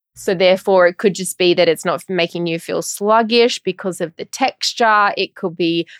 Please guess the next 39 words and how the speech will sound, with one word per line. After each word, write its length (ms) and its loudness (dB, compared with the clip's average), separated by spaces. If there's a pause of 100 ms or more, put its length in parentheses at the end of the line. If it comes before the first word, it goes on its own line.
(120)
the 100 -4
change. 920 2
It 160 -6
could 200 -4
be 120 -2
the 80 -6
way 160 -4
you're 240 -4
viewing 360 2
it. 260 2
It 100 -8
could 180 -6
be 120 0
the 60 0
fact 280 -6
you're 80 -8 (140)
adding 340 2
something 920 2 (200)
that 160 -2
has 260 0
a 40 -4
perceived 580 -2
benefit. 640 2
But 120 -2
like 240 2
I 40 -4
said 300 -4
to 100 -6
you, 180 0 (300)
it'll 220 4
be 220 2
biology, 640 0
mechanics, 600 -2
and 220 -2
then 160 0
the 140 0
overlay 460 2
of 80 -4
psychology. 640 -6